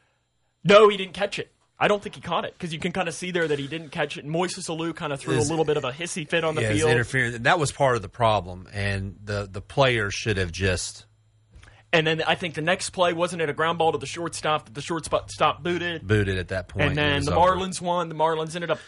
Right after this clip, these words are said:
Speaker 1: winning the World Series, I believe,
Speaker 2: I
Speaker 1: didn't
Speaker 2: think
Speaker 1: they?
Speaker 2: so, with Craig Counsell, right? Th-, wasn't he a, a player on that
Speaker 1: Miguel
Speaker 2: Marlins?
Speaker 1: Cabrera, I think, was as
Speaker 2: Can we
Speaker 1: well.
Speaker 2: talk about the Twins? I know there are a lot of fans out there who love the Minnesota
Speaker 1: <laughs> I had to
Speaker 2: Twins.
Speaker 1: throw that little shot in there.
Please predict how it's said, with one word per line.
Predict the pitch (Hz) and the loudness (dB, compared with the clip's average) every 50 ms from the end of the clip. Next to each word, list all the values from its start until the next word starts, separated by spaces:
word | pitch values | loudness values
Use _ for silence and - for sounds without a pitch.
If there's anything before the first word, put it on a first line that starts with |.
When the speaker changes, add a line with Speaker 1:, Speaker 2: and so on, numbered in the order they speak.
| - - 110 123 | -18 -20 -18 -12
Speaker 1:
winning | 127 139 170 208 247 240 | -8 -6 -4 -4 0 0
the | 220 | 0
World | 190 190 202 214 208 | 2 2 2 2 0
Series, | - - 285 381 285 190 - | -2 -6 -6 -6 -4 -2 -2
I | 131 | -2
believe, | - - 123 120 98 104 | -2 -4 -6 -6 -4 0
Speaker 2:
I | 110 117 | 0 0
Speaker 1:
didn't | 107 104 | 2 2
Speaker 2:
think | 131 135 131 - | 2 2 2 0
Speaker 1:
they? | - | -2
Speaker 2:
so, | - 135 123 117 120 | 0 2 2 2 2
with | 131 120 110 104 - | 0 -2 -4 -4 -4
Craig | - - 131 127 120 | 0 2 2 2 2
Counsell, | - - 127 123 139 135 - 104 95 95 | 0 -4 -2 -2 -2 -2 -4 -4 -4 -2
right? | 98 104 113 123 110 - - _ _ _ _ _ _ _ _ _ _ _ _ _ _ _ 113 | -2 -2 -2 -2 -4 -8 -16 _ _ _ _ _ _ _ _ _ _ _ _ _ _ _ -8
Th-, | 113 113 | -6 0
wasn't | 107 113 131 135 139 127 120 | 2 2 2 2 0 -2 -2
he | 131 131 135 131 | 0 0 0 0
a, | 123 117 110 104 95 - - - | 0 0 -2 -2 -6 -8 -10 -10
a | 104 | -14
player | - - - 120 123 131 135 | -6 -2 0 2 2 2 0
on | 131 123 127 127 | -2 -2 -2 -2
that | 127 120 104 78 - - _ - - _ _ - - - | -2 -2 -4 -6 -12 -20 _ -20 -20 _ _ -16 -6 -2
Speaker 1:
Miguel | 147 147 - 143 143 | -2 0 2 4 4
Speaker 2:
Marlins? | 131 131 135 135 | 4 2 0 0
Speaker 1:
Cabrera, | 123 123 160 214 240 202 | 0 0 0 0 -2 -6
I | - - | -8 -8
think, | - - 95 92 - | -10 -12 -14 -14 -12
was | - 85 98 127 139 - | -8 -6 -6 -6 -6 -8
as | 113 104 | -10 0
Speaker 2:
Can | - 175 | 4 4
we | 202 | 4
Speaker 1:
well. | 214 | 6
Speaker 2:
talk | - 277 285 269 | 6 4 4 4
about | 254 262 233 - | 4 2 2 2
the | 117 | -2
Twins? | - - 120 120 117 127 147 170 175 - - | -6 -2 0 2 4 4 2 2 0 -2 -2
I | 120 | 0
know | 131 156 165 | 0 2 4
there | 156 151 | 6 6
are | 135 | 6
a | |
lot | 127 131 123 | 6 4 4
of | 120 - | 2 2
fans | - 123 123 123 120 113 | 2 2 2 2 4 4
out | 117 110 104 | 4 2 2
there | - - 110 110 107 | 2 2 4 4 4
who | 107 | 4
love | 104 110 113 117 117 | 4 4 2 2 2
the | 110 104 | 0 -2
Minnesota | 104 104 101 - - 107 104 98 | -2 -2 -2 -2 -2 -2 -2 -2
Speaker 1:
<laughs> | |
I | |
had | - | -4
to | - 127 120 110 - - 101 480 | -4 -4 0 0 0 0 0 -2
Speaker 2:
Twins. | - - - | -4 -4 0
Speaker 1:
throw | - 175 160 | 0 0 0
that | 143 135 - | 0 -2 -4
little | 127 113 101 | -6 -8 -10
shot | 98 - - 98 92 92 | -10 -10 -10 -10 -10 -10
in | 95 98 95 | -10 -10 -8
there. | 98 131 208 | -8 -8 -8